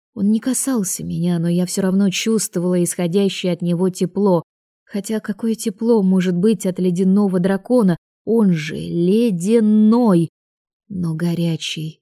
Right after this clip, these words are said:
словно горючий камень. Но спектакль все равно приковывал взгляд. Никогда не видела ничего подобного и даже представить не могла, что такое возможно,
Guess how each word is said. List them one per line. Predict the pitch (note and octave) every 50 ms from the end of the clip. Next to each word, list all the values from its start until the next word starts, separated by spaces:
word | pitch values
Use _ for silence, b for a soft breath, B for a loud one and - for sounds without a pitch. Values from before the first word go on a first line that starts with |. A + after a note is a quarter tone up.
| _ _
словно | _ - - - F3 E3+ F3 E3+ D#3+ E3 D#3+ E3 D#3+
горючий | D3 C#3+ D#3+ D3+ D3+ D#3+ F#3 F#3+ F#3+ - - - F#3+ F3+
камень. | _ _ - F#3 E3 D#3 D3+ D3+ D3 D3 D#3 F3 F3+ _ _ _ _ _ _ _ _ _ _ _ _ _ _ _ _ _ _ _ _ _ _ _ _ -
Но | F#3+ G3+
спектакль | F#3+ - - B3 - - D4+ D4 - A#3+ A#3
все | - - G#3+
равно | G3+ G3 F3+ G3 G#3+ B3 -
приковывал | - G3 F3+ F3+ - F3+ F#3 F#3 F3+ E3+ E3+ E3+ E3 D#3
взгляд. | D#3+ D3 D3+ D#3 D#3 D#3+ D#3 D3+ D3+ - -
Никогда | - F3+ E3+ F#3 F3+ G3 G3+ G3+ G3+ G#3+ G#3
не | F#3+ F#3 F3+
видела | F#3 F3 F3+ F3 F3
ничего | F3 F3 F3 - - F3+ F3+ F3
подобного | - F3+ F3 E3+ F#3 G#3+ G3+ F#3 F3+ F3 E3 E3+ E3+
и | E3+
даже | E3 F#3+ F#3 E3+ F#3
представить | F3+ - F3+ F3+ - - - G#3+ G3+ F#3+ F3+ F3
не | F3 E3+
могла, | E3+ E3+ E3+ E3 F#3+ G3+ G3+ F#3 - _ _ _
что | - - - - F#3
такое | - - - - A3 G3 F3+ E3+
возможно, | E3 F3 F3 F3 G3+ G3+ G3+ F#3+ E3+ D3+ D#3 D#3